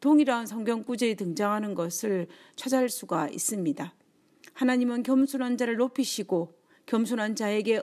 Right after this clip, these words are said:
은혜를 주신다는 것입니다. 이 원리는 우리가 성경을 바르게 이해하고 깨닫는 데에도 그대로 적용될 것입니다. 겸손한 마음으로 하나님의 뜻을 구하고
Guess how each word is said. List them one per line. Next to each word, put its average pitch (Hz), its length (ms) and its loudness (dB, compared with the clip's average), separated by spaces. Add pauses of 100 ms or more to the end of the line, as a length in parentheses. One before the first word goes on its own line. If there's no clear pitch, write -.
은혜를 277 400 4
주신다는 202 560 -2
것입니다. 170 640 -6 (720)
이 320 240 2
원리는 226 880 0 (280)
우리가 262 320 4
성경을 269 400 2
바르게 269 600 2
이해하고 214 640 0
깨닫는 285 520 4
데에도 190 460 0
그대로 240 520 0
적용될 262 520 2
것입니다. - 640 -6 (640)
겸손한 233 440 2
마음으로 226 640 2
하나님의 247 460 2
뜻을 233 300 -2
구하고 196 720 -2